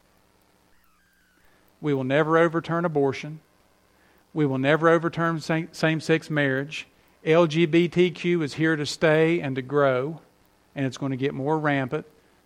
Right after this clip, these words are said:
All of the training you have to go through, and the diversity training, and the gender training, and the sexual orientation training, and the race training, listen to me, folks, that is here to stay.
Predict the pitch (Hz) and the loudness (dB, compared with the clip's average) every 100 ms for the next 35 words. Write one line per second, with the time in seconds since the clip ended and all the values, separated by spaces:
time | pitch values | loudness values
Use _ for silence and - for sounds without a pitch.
0 | _ _ _ 151 170 185 185 185 185 185 | _ _ _ 6 8 8 6 4 4 4
1 | 175 170 170 165 175 185 165 165 165 156 | 2 0 2 4 2 2 4 4 2 0
2 | 156 156 165 151 131 131 131 175 170 165 | 0 2 0 -2 -4 -2 4 4 4 -2
3 | 156 - 175 165 170 151 135 127 170 170 | -4 2 2 2 0 -2 -2 0 2 4
4 | 165 156 - - - 175 180 170 175 151 | 2 0 -6 -4 4 6 6 2 -2 -6
5 | - - 135 127 185 170 175 170 165 170 | -16 -10 -10 4 6 6 2 4 4 4
6 | 165 175 170 160 175 175 180 170 135 131 | 2 0 0 -2 2 2 2 -2 -4 2
7 | 160 175 - 175 170 175 170 - - _ | 4 4 2 2 2 2 -2 -8 -20 _
8 | _ _ 170 160 160 139 143 135 151 147 | _ _ -4 -2 -4 0 -2 0 -2 -2
9 | 117 160 156 - 139 117 | -2 -4 -4 -6 -6 -6